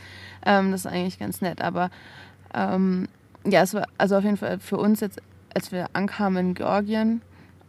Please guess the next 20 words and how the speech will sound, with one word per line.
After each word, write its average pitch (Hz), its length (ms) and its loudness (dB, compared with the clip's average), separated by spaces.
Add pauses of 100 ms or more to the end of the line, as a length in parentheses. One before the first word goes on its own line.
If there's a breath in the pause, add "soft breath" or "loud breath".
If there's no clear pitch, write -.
(360)
das 190 240 2
hatten - 140 0
wir 202 80 2
ja 190 60 2
schon 196 100 2
gesagt, 190 220 2
es 185 80 -6
war 185 80 2
so 180 60 4
eine 180 280 2
harte 220 260 -4
Grenze, 226 380 0
man 202 160 2
hat 196 140 -2
es - 100 -6
halt 185 200 -4
richtig 196 260 -4
stark 180 240 -6
gemerkt 190 340 0
und 196 160 -4